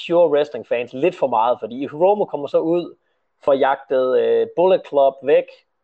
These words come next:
øh, og jager dem backstage, men efterfølgende kommer der så en maskeret mand ud, som skal ligne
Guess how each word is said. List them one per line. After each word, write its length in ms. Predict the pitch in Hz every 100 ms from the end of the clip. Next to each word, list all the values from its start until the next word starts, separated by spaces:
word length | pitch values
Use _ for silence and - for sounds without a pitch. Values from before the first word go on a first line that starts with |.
| _ _ _ -
øh, 400 | 131 123 120 117
og 160 | 123 123
jager 160 | 127
dem 120 | 117 113
backstage, 600 | 151 - 165 165 175 170 - _ _ _
men 280 | 147 185 160 _ _
efterfølgende 500 | 165 170 - 156 135
kommer 220 | 113 127 117
der 60 |
så 240 | - 143 143
en 200 | 147 135 -
maskeret 600 | 143 143 - 220 208 139
mand 280 | 139 160 165
ud, 320 | 147 139 - -
som 340 | - 127 131 _
skal 540 | - - _ - 147
ligne 480 | 139 151 214 240 180